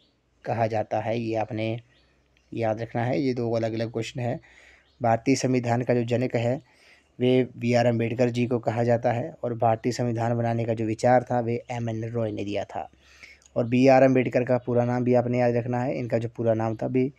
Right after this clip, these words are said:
भीमराव रामजी अम्बेडकर था। ये आपने याद रखना है, बी आर अम्बेडकर का पूरा नाम क्या था? भीमराव रामजी अम्बेडकर था। ये आपने याद रखना है। तो सेक्युलर शब्द जो है, वो कितनी बार हमारे संविधान में आता है? हमारे संविधान में दो बार आता है।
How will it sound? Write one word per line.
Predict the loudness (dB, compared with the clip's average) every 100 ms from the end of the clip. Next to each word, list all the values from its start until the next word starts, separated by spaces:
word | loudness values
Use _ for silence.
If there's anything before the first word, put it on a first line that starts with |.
| _ _ _ _ -20
भीमराव | -12 0 4 4 6 6 8 6 2 _ -10
रामजी | 0 4 6 6 4 2
अम्बेडकर | 0 -2 -6 -10
था। | -10 -8
ये | -4
आपने | -2 2
याद | 2 2
रखना | 0 -2
है, | -2 -2
बी | -2 0
आर | 0
अम्बेडकर | -2 -4 -6
का | -6
पूरा | -4 -4
नाम | -4
क्या | -4 -2
था? | -2
भीमराव | -4 -4 -4 0 4 4 4 _ _ -20 _ -6
रामजी | 0 2 2 -2 -2 -4
अम्बेडकर | -6 -2 -2 -2 -6
था। | -8 -14 -20 -10
ये | -8
आपने | -6 -6
याद | -2 -2 -4
रखना | -6 -4
है। | -4
तो | -6
सेक्युलर | -4 -6 -2 2 2 2
शब्द | 0 -2 0
जो | 0
है, | 2
वो | 0
कितनी | -4 -6 -2
बार | 0 0
हमारे | -2 -4
संविधान | -4 -4 -4 -4 -4
में | -4
आता | -4 -4
है? | -6
हमारे | -6 -8 -8
संविधान | -8 -6 -6 -6
में | -6
दो | -6 -4
बार | -4
आता | -6 -4 -4
है। | -6